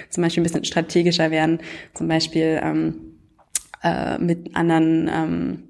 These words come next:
oder zum Beispiel Kriegsverbrecher, die sich schon in Deutschland aufhalten, verfolgen, ist was,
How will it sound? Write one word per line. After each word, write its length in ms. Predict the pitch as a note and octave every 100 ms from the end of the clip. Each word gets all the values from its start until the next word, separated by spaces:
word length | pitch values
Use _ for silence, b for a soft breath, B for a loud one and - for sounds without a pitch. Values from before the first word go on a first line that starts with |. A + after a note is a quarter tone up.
| B B B
oder 240 | - D3+
zum 140 | - E3+
Beispiel 960 | E3+ E3 D#3+ D#3 D#3 - - - - -
Kriegsverbrecher, 560 | - G3 F3 E3 E3+ E3
die 100 | E3+
sich 140 | E3+
schon 160 | F#3+ F3+
in 100 | D#3+
Deutschland 300 | E3 F3 D#3+
aufhalten, 440 | E3+ E3+ E3+ E3+
verfolgen, 520 | E3 E3 D#3+ E3 E3
ist 160 | D#3+
was, 100 | -